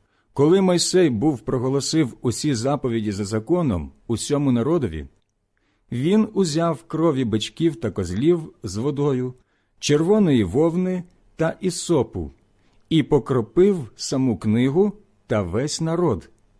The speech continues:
кажучи: "Це кров завіту, що його Бог установив для вас". Так само і намет, і весь служебний посуд покропив кров'ю.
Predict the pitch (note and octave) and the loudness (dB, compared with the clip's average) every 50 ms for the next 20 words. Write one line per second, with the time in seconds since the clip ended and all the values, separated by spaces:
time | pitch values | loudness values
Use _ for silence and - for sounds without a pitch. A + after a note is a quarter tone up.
0 | _ _ - B2+ B2 B2+ G#2 F2+ E2 - - - D2+ C2+ _ _ _ _ _ _ | _ _ -4 -2 -2 -2 -2 -4 -8 -10 -10 -12 -12 -12 _ _ _ _ _ _
1 | _ _ _ _ _ _ _ _ _ _ _ _ _ _ _ _ _ _ _ - | _ _ _ _ _ _ _ _ _ _ _ _ _ _ _ _ _ _ _ -8
2 | - - - D3+ D3+ D#3+ F3+ G#3 G3+ - _ _ _ _ _ _ _ _ _ - | -6 -2 2 4 4 4 2 0 -2 -6 _ _ _ _ _ _ _ _ _ -6
3 | - A2+ A2+ A#2 B2+ C3 B2+ B2+ C3+ - - _ - A#2+ G#2 A2+ A#2 A2 G#2+ G#2 | -4 -2 0 2 2 2 0 -2 -6 -14 -16 _ -10 -6 -2 -2 -2 0 0 -2
4 | F#2+ - - F#2 D#2 C#2+ - _ _ _ _ _ _ - - - - - C3+ D3 | -2 -4 -6 -8 -8 -8 -12 _ _ _ _ _ _ -10 -10 -6 0 2 4 4
5 | F3 F3 D3 G3+ A#3 A3 E3 C3 B2+ D3 E3+ D#3+ D3+ F3 - - - F3 E3 - | 4 4 4 2 2 2 2 2 2 2 2 2 -2 -4 -8 -4 -4 -2 -2 -2
6 | - - E3+ D#3+ D3+ C3+ A#2+ G#2 G2 G#2+ A2 C#3 D#3 C#3+ A#2+ - _ - A#2 G#2 | -4 -2 0 2 4 4 2 2 2 0 0 0 -2 -4 -8 -16 _ -12 -6 -4
7 | G#2 G#2+ A#2 A#2+ B2+ C#3+ C3 A2+ - - - _ _ _ _ _ _ _ _ _ | -2 -2 -2 -2 -2 -4 -4 -4 -6 -12 -16 _ _ _ _ _ _ _ _ _
8 | _ _ _ _ _ _ _ _ _ _ _ _ _ _ _ _ _ _ _ _ | _ _ _ _ _ _ _ _ _ _ _ _ _ _ _ _ _ _ _ _
9 | _ _ _ _ - D3+ E3+ - - - - G#3 A3+ A#3 A#3 A#3 A3+ - - G3 | _ _ _ _ 2 2 2 2 0 -2 0 2 4 4 4 2 0 -2 2 4
10 | G#3 G#3 G#3+ G#3+ F#3+ D3+ D3 D#3+ F3+ F3 - - _ _ - F#3+ F#3 D#3+ C3 D3 | 4 6 6 4 4 2 2 0 -2 -4 -8 -18 _ _ -2 0 0 0 4 4
11 | D#3 F3+ F3 - - F3 F3 E3+ C#3+ B2+ C3+ C#3+ C3+ B2+ C3+ C#3+ D3 C#3+ - F3+ | 4 2 2 -2 -2 0 0 0 2 2 0 0 2 0 0 0 -2 -2 0 0
12 | F#3+ E3 - - F#2+ D#2 - - - - G2+ E2+ - A#2+ A#2 A2+ - C3+ C3+ C#3 | 0 0 0 -4 -8 -8 -8 -10 -6 -4 -4 -2 -2 -4 -2 0 -2 -2 -2 -2
13 | - - E3 F3 D3+ G#2 F2+ E2 C#2 C2 | -2 -2 0 0 0 0 -2 -8 -10 -12